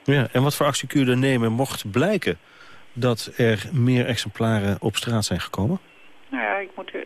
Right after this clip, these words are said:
Speaker 2: u eerlijk zeggen dat ik daar liever niet eens over doordenk,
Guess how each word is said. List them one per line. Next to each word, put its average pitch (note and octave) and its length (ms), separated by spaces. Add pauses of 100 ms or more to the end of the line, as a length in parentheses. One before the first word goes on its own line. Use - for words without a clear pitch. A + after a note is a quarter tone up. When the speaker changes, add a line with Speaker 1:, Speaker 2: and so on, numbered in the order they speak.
Speaker 2:
u G3+ 180
eerlijk G#3 220
zeggen E3+ 220
dat F3 100
ik E3+ 80
daar F3 300
liever F#3 340
niet F#3 120
eens G3+ 240
over E3 220
doordenk, F#3 480